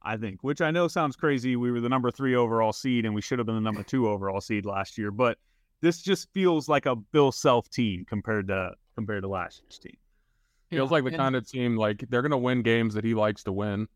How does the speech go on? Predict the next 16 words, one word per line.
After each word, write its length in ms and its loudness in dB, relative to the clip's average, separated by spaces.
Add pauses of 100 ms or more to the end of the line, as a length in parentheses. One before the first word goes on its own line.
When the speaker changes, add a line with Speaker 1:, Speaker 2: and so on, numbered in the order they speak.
Speaker 2:
We've 160 -2
talked 280 -2
about 120 -2
it 80 -6
before. 300 -4
There's 180 2
gonna 140 2
be 100 2
a 60 4
fifty-nine 640 0
fifty-four 540 -4
final 380 -2
at 80 -2
Allen 340 -2
this 180 -8
year 180 -6